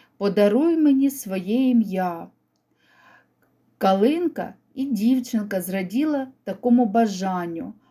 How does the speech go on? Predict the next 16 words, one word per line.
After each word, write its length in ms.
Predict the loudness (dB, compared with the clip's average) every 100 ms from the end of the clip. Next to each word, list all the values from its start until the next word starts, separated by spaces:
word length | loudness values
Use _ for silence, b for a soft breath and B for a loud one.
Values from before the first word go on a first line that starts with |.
| b
а 120 | -12
коли 300 | -4 2 2
дівчинка 680 | 0 -2 -2 -2 -6 -2 -4
прийшла 480 | -4 -8 -4 -4 -4
додому, 680 | -6 -8 -2 0 2 0
вона 320 | -2 -4 -2
з 180 | -4 -2
ягідок 540 | 0 0 0 -2 -4 -10
приготувала 760 | -12 -8 -10 -8 -6 -2 -4
варення 760 | -2 -2 -2 -2 -4 -4 -8 -12
та 80 | -14
пригостила 760 | -10 -8 -8 -10 -6 -4 -2 -2
ним 220 | -2 -8
всіх 400 | -8 -8 -8 -10
своїх 480 | -12 -8 -4 -6 -8
друзів. 580 | -12 -8 -8 -8 -12